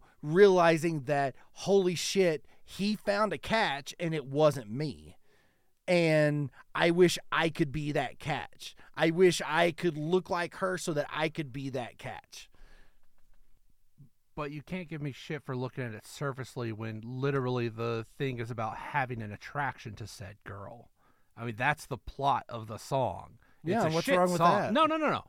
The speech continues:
Speaker 2: No, no, no. There's nothing wrong with that. My point is you're saying I'm looking at it wrong when literally I'm listening to the song and saying, "This is the words that they are using with their mouths,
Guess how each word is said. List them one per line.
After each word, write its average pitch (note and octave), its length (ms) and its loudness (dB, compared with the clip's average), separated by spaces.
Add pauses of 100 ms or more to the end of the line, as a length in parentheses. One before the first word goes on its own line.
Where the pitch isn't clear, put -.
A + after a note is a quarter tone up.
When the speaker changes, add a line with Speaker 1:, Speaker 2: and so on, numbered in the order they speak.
(560)
Speaker 2:
No, B3+ 140 0
no, D4+ 120 0
no. F3+ 80 -4
There's F#3+ 220 2
nothing A3 260 0
wrong G3+ 300 4
with A2+ 280 -6
that. G#2 300 -2
My A#2+ 120 -6
point F#3+ 260 2
is E3 160 0
you're D#3 80 -4
saying D3+ 340 -2
I'm F#3 260 4
looking F3+ 260 0
at D3+ 120 -2
it G#2+ 60 -10
wrong D3 420 4
when C3 260 -2
literally D#3+ 400 2
I'm C#3 160 0
listening D3 340 -4
to D3 100 -6
the A#2 100 -8
song D3+ 500 0
and C3+ 160 -10
saying, E3 440 -2 (320)
"This D3+ 200 -4
is D#3 80 -6
the E3+ 200 2
words D#3 380 2
that E3 140 -4
they D#3+ 140 -4
are D3 140 -2
using D3+ 420 -2
with C#3 220 -4
their B2 120 -2
mouths, A#2 760 -2